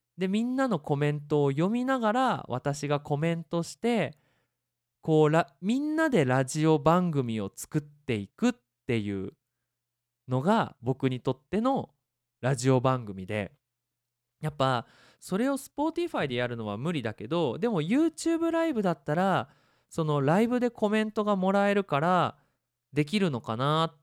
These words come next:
て思っているんですよ。で、実際、その二回お試し、お試しっていうのはなんか試し？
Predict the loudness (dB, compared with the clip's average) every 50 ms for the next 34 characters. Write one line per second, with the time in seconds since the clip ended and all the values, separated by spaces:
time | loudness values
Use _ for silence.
0 | _ _ -6 -6 -6 -6 -8 _ _ _ _ _ _ -6 -2 0 0 0 -2 -4
1 | _ -4 -4 -4 -2 -2 -2 -2 -2 -4 -6 -8 -6 -6 -6 -6 -6 -8 _ _
2 | _ _ _ _ _ _ _ _ _ _ -2 -2 -2 0 -2 -4 -6 -6 -4 -4
3 | -4 -2 -2 -2 -4 -4 -6 -6 -10 _ _ _ _ _ _ _ -10 -6 -4 -4
4 | -2 -2 -4 -6 -2 0 0 0 0 0 -2 -6 _ _ _ _ _ _ -4 -2
5 | 2 2 2 2 2 0 -4 -4 -6 -8 -8 -8 _ _ _ _ _ _ -10 -4
6 | -2 -2 0 0 -2 -4 -4 -6 -8 -8 -8 _ _ -6 -6 -4 -6 -8 -8 -6
7 | -8 -8 -10 -12 -14 -12 -12 -14 -12 -12 -16 -18 -18 _ _ _ -10 -10 -6 -4
8 | -4 -6 -6 -8 -8 -10